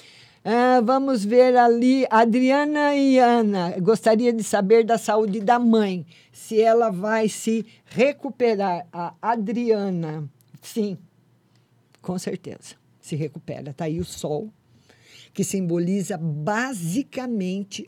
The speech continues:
a saúde restaurada. Tá bom, minha linda? Beijo pra você. Queria falar pra vocês que essa live tá salva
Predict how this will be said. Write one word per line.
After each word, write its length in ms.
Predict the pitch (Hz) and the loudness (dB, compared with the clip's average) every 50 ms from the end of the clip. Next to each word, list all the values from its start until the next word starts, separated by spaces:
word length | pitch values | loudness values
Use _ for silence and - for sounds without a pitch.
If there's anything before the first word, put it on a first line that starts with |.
| _ | _
a 160 | - 175 175 175 | -10 -10 -10 -10
saúde 1120 | - - - - - - - - 220 214 190 180 170 190 220 220 180 160 170 240 247 247 240 - _ _ _ _ _ _ _ _ _ | -12 -14 -14 -12 -12 -12 -10 -10 -6 -4 -2 0 2 4 4 2 0 -2 -4 -4 -4 -4 -6 -10 _ _ _ _ _ _ _ _ _
restaurada. 800 | _ - 233 247 247 - - 220 196 160 135 117 - _ _ - _ _ _ _ _ _ _ _ _ _ _ | _ -6 -6 -6 -6 -8 -12 -10 -10 -12 -14 -16 -20 _ _ -20 _ _ _ _ _ _ _ _ _ _ _
Tá 140 | - 190 170 | -4 -4 -2
bom, 200 | 135 175 196 202 | 0 0 0 2
minha 160 | 220 214 180 | 2 0 0
linda? 360 | 175 156 147 143 131 143 - - _ | -2 -4 -6 -8 -10 -14 -16 -18 _
Beijo 400 | - 165 127 185 190 185 170 180 | -8 -2 0 0 0 0 -2 -4
pra 160 | 175 170 170 | -6 -6 -8
você. 380 | 165 151 175 160 - - - - _ _ _ - - - - - - - | -8 -6 -8 -8 -10 -12 -16 -16 _ _ _ -20 -20 -20 -20 -20 -20 -6
Queria 360 | - - 311 302 320 330 320 311 | 0 2 4 6 8 6 6 6
falar 340 | - 294 269 262 254 254 | 6 4 6 8 6 6
pra 240 | - - - 269 277 | 6 4 4 4 4
vocês 680 | 294 240 277 269 233 - - 262 262 262 269 285 285 - | 6 4 4 2 2 2 2 6 6 6 6 6 2 -2
que 180 | - - 285 254 | -2 -2 2 4
essa 320 | 233 226 226 220 - 247 | 4 4 4 2 2 2
live 640 | 240 240 233 220 208 208 214 220 214 185 254 277 277 | 2 4 6 4 4 4 2 2 2 0 0 -2 -2
tá 180 | - - 240 240 | -4 -4 -6 -6
salva 760 | - - - - 208 196 196 190 202 196 180 185 240 247 | -6 -6 -2 0 2 4 4 4 4 4 4 4 2 2